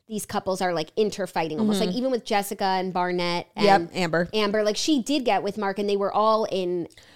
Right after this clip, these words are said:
Speaker 2: Right.
Speaker 1: honeymoon
Speaker 2: The,
Speaker 1: stage.
Speaker 2: the other people are not involved.
Speaker 1: Usually all four make it to the next phase, and then from there they can, like, switch around.
Speaker 2: Yeah.
Speaker 1: So it's, I would have loved for that to happen.
Speaker 2: Right. And what's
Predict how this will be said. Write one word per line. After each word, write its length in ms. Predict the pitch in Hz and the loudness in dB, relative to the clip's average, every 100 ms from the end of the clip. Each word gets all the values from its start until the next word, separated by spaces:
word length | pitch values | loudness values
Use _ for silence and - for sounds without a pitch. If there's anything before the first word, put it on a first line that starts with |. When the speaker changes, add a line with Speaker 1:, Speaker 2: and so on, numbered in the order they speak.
| - - 202 | -20 -20 -20
Speaker 2:
Right. 300 | 190 233 247 | -2 2 2
Speaker 1:
honeymoon 420 | 214 214 202 196 | 2 0 2 0
Speaker 2:
The, 60 | 185 | 0
Speaker 1:
stage. 400 | 196 175 185 220 | -2 0 -2 0
Speaker 2:
the 120 | 262 | 2
other 280 | 240 247 269 | 4 4 2
people 640 | - 277 320 214 185 180 - | 0 0 2 4 4 4 4
are 100 | 196 | 4
not 420 | 202 208 220 - - | 4 4 2 2 0
involved. 560 | 185 196 180 - 208 | 2 2 2 -2 -2
Speaker 1:
Usually 800 | 262 330 320 330 240 196 196 185 | 2 2 2 2 2 0 0 -2
all 240 | - 233 269 | 4 6 6
four 320 | 262 247 220 | 4 4 4
make 340 | 214 196 185 | 4 2 0
it 160 | 180 - | -2 -2
to 100 | 208 | 0
the 100 | 196 | 2
next 320 | 180 175 - | 2 0 -4
phase, 400 | - 175 185 254 - | 0 2 2 0 0
and 180 | 214 214 | -2 0
then 160 | 202 | -2
from 300 | 202 202 185 | -2 -4 -2
there 340 | 190 185 180 180 | 2 2 2 0
they 140 | 180 | 0
can, 180 | 160 180 | -2 -2
like, 240 | 170 160 | -2 -4
switch 340 | - - 190 - | -8 -4 -4 -2
around. 540 | 180 165 147 185 220 | -2 -2 -2 2 4
Speaker 2:
Yeah. 260 | 202 165 156 | 6 6 4
Speaker 1:
So 380 | 160 254 226 190 - _ | 4 4 4 -2 -10 _
it's, 360 | 233 254 - - _ _ _ _ - | -4 -4 -6 -12 _ _ _ _ 2
I 120 | 233 | 4
would 160 | 240 254 | 4 4
have 100 | 208 | 2
loved 320 | 185 185 196 | 0 0 0
for 140 | - | -2
that 200 | 226 226 - | 2 2 0
to 60 | |
happen. 640 | 233 247 247 262 269 285 - | -2 0 2 2 0 -2 -2
Speaker 2:
Right. 180 | 226 226 | 0 0
And 120 | 208 | 0
what's 160 | 190 | -4